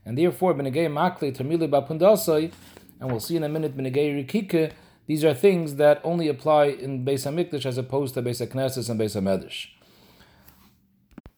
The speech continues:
Zog the Mechaber, "V'yesh oisrim likonis boi b'saken orach." There's those who ask her to come into Beis HaKnesses with a long knife, or b'roish megula.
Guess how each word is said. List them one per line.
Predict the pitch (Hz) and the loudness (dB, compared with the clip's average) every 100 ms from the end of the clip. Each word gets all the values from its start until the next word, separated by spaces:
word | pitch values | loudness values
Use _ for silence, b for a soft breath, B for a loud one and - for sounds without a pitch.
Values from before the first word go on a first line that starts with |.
| _ - | _ -4
Zog | 98 175 165 | 2 2 2
the | |
Mechaber, | 143 123 117 98 147 - | 0 4 4 4 -2 -4
"V'yesh | 110 123 175 202 - | -4 2 2 2 -2
oisrim | 160 190 190 175 151 135 | 0 0 0 -4 -4 -4
likonis | 123 - 156 175 147 117 | -6 -4 -2 0 -2 0
boi | 131 131 120 | 2 2 2
b'saken | 107 - 151 147 123 | -4 0 0 0 -2
orach." | 107 107 131 - | 0 0 -2 -6
There's | 117 113 | -2 0
those | 151 170 | 4 2
who | 131 135 | 2 0
ask | 160 - | 0 0
her | 135 | -4
to | 131 | -4
come | 139 151 | -4 -4
into | 135 135 | -4 -4
Beis | 123 123 | -4 -4
HaKnesses | 113 143 143 127 127 | -4 -2 -2 -4 -8
with | 113 | -4
a | 117 | -2
long | 127 151 143 127 - | 2 2 2 -2 -4
knife, | 104 110 107 190 - - b b b b b - | -2 0 0 -2 -6 -20 b b b b b -4
or | 139 | -2
b'roish | 131 143 196 202 - | 2 4 4 4 -2
megula. | 160 143 127 101 | -4 2 2 0